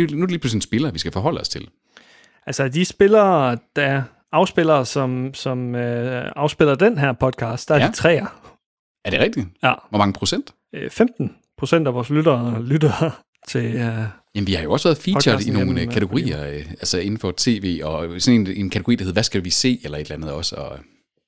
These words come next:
Speaker 2: Ja, men jeg, jeg tror, at de har gjort, øh, T V-film, øh, lidt mindre synligt.
Speaker 1: Ja.
Speaker 2: Så det undrer mig lidt.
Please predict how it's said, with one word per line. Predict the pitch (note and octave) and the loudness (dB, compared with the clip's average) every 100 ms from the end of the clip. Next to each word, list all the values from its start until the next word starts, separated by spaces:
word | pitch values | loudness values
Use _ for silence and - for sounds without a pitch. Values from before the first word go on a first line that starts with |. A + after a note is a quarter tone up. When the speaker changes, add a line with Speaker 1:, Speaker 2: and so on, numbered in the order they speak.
| A#3+ | -6
Speaker 2:
Ja, | D#3+ D#3 E3+ F#3 | 2 6 6 6
men | F3 | 6
jeg, | D#3+ D#3+ D#3 | 6 6 6
jeg | D#3 - | 4 -2
tror, | - - G#3+ | -4 2 4
at | D#3+ C3 | 4 2
de | C#3+ | 0
har | C3 | 2
gjort, | B2+ C#3+ B2+ | 2 2 0
øh, | D3+ C#3+ | 0 0
T | C3 - | 2 0
V-film, | D3 C3 - G#3 C3+ A2+ - _ _ - | 0 0 2 2 2 -2 -10 _ _ -4
øh, | B2+ B2 B2 A#2+ | -2 0 0 0
lidt | C3 D#3+ | -2 2
mindre | D#3 E3+ G#3 D3 | 4 4 4 2
synligt. | - E3+ G3 G#3+ - - - _ - | 2 2 0 -2 -8 -16 -18 _ -2
Speaker 1:
Ja. | G#2 | 2
Speaker 2:
Så | D3 C#3 | 4 4
det | C#3 D3+ | 4 4
undrer | E3+ G#3 | 4 4
mig | D#3 A#2+ | 4 2
lidt. | B2+ - | 0 -2